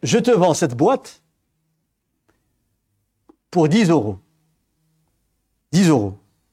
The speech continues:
Et je te dis, tu payes pas cash. Tu payes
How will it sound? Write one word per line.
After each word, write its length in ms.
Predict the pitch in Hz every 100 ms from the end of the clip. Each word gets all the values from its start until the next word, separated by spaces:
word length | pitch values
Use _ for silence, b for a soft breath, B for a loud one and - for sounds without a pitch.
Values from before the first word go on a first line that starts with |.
| _
Et 60 | 123
je 80 | 107
te 60 |
dis, 300 | 147 226 269 - _ _ _ _ _
tu 140 | - 147
payes 160 | 165
pas 180 | 160 165
cash. 420 | - 90 - - _ _ _ _ _ _ _ _
Tu 140 | 139
payes 400 | 170 190 202